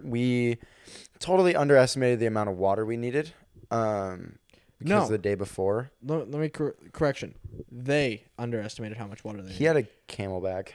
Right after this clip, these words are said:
Speaker 2: I brought, like, one of the Camelback, you know, bladders that you, like, stick in your backpack and stuff like that. You know, the hose and everything, like, two and a half liters, right? I filled it up, like, two liters, right? They each bring, like, three, like, sixteen ounce water bottles apiece.
Speaker 1: <laughs>
Speaker 2: Granted,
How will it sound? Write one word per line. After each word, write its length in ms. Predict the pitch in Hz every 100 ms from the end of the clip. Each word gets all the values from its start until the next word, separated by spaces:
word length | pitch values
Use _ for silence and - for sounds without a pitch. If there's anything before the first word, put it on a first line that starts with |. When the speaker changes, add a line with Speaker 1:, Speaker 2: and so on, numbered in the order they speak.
| -
Speaker 2:
I 200 | 131 214
brought, 480 | 226 220 208 180 -
like, 280 | 147 143 -
one 140 | 143
of 80 | 139
the 80 | 123
Camelback, 580 | 147 143 139 135 135 143
you 80 | 131
know, 80 | 117
bladders 460 | 113 123 131 131
that 80 | 135
you, 100 | 127
like, 180 | 123 117
stick 360 | - - 123 - _
in 180 | 113 123
your 80 | 120
backpack 440 | 113 113 123 117
and 80 | 123
stuff 120 | 123
like 120 | 120 120
that. 220 | 117 110
You 100 | 117
know, 60 |
the 100 | 107
hose 280 | 107 120 113
and 60 | 117
everything, 320 | 113 117 113
like, 140 | 123
two 100 | -
and 60 | 185
a 40 |
half 120 | 160 135
liters, 280 | 127 110
right? 140 | 113 120
I 80 | 143
filled 220 | 175 147
it 60 |
up, 140 | 113 104
like, 160 | 82 - _
two 160 | -
liters, 340 | 107 101 101 110
right? 180 | 107 - _ _ - _ _ _ _
They 120 | - 165
each 360 | 170 190 175
bring, 280 | 120 127 139
like, 160 | 123 -
three, 440 | - 123 127 131 -
like, 280 | 120 110 -
sixteen 420 | - 120 139 123
ounce 220 | 117 -
water 220 | 110 113
bottles 300 | 113 120 117 117
apiece. 500 | - 117 135 - - - 156
Speaker 1:
<laughs> 300 | - - -
Speaker 2:
Granted, 480 | 190 233 302 175 117